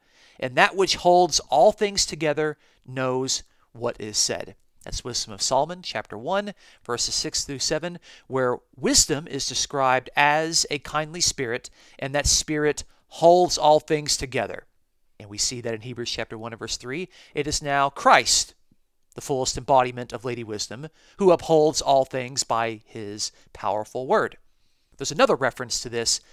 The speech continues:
in the book of Wisdom, in Wisdom chapter seven and verse twenty-four, which says that, quote, "Wisdom is more mobile than any motion. Because of her pureness,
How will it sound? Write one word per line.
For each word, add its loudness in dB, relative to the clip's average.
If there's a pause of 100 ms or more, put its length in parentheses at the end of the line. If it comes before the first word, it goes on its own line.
(240)
in -16
the -10
book -10
of -14
Wisdom, -8
in -12
Wisdom -6
chapter -6
seven -10
and -16
verse -10
twenty-four, -10 (380)
which -2
says 2
that, 2
quote, -2 (300)
"Wisdom 0
is -4
more -2
mobile 4 (280)
than -2
any -4
motion. -2 (300)
Because 4
of -2
her -2
pureness, -2